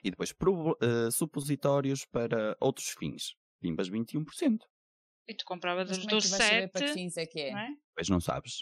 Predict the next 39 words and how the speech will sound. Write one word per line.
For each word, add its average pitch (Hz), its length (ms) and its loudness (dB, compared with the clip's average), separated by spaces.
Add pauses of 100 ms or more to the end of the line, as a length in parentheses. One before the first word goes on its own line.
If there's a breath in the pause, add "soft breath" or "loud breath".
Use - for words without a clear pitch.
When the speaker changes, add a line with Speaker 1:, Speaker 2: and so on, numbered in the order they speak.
(320)
Speaker 2:
Pronto. - 180 -18 (540)
Speaker 1:
Ahá. 190 600 -2 (520)
Aí 78 220 0
está 143 260 2
toda 151 220 2
a 156 40 0
questão. - 300 2
Speaker 2:
Ninguém 277 380 2
ia 208 100 2
comprar 208 360 2
a 220 60 2
vinte 220 220 -4
por 269 140 -4
cento. 254 400 -4 (300)
Speaker 1:
Então, 135 120 0
mas 101 140 2
se - 60 -8
calhar 76 200 -2
são 90 160 2
de 95 100 6
melhor 110 200 4
qualidade, 165 580 0 (300)
que - 80 -8
é - 40 -8
para - 120 -2
absorver 82 500 2
ali 82 200 2
o 85 140 4
álcool 117 440 2 (100)
e, 123 540 -4 (580)
e 113 140 -6
não? 104 200 -2 (300)
Speaker 2:
Ah, 294 80 -10
pá, - 120 -20 (100)
não 185 100 -18
sei. 226 300 4
Speaker 3:
Não, 202 320 4
meu. 147 220 2
Speaker 2:
Opa, 185 220 2